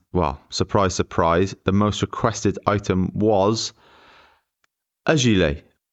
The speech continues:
a Win gilet. Very funny, guys, yeah, very funny, yeah. <laughs> So we've gone ahead and done it. We've got a made,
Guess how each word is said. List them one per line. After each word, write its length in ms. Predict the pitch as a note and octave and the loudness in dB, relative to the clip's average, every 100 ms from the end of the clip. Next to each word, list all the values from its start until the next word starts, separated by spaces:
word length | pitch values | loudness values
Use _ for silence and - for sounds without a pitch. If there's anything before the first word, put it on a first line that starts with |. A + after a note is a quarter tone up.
| _ | _
a 60 | A2+ | 0
Win 280 | A2 F#2 | 2 4
gilet. 440 | E2 E2 D#2+ D#2 E2+ _ _ _ - | 2 2 2 0 -4 _ _ _ -6
Very 300 | - G2+ F2+ | 0 2 2
funny, 300 | - F2 E2+ | 2 0 2
guys, 260 | F2 F2 | 2 2
yeah, 140 | F2+ F2 | 2 2
very 240 | F2+ F2 | 2 2
funny, 300 | - E2+ D#2+ | 2 2 2
yeah. 120 | E2 - | -2 -4
<laughs> 100 | - | -6
So 140 | - | 0
we've 120 | B2 A2+ | 2 2
gone 160 | D3+ | 2
ahead 180 | B2 B2 | 2 2
and 140 | C3+ | 2
done 140 | C#3 G3+ | 2 2
it. 280 | A2+ - - _ - | -2 -6 -18 _ -2
We've 160 | A2+ | 0
got 340 | A2 A2+ A2 - | 2 2 0 -2
a 100 | - | -2
made, 420 | A2 G#2 G2+ G2+ | 2 2 2 0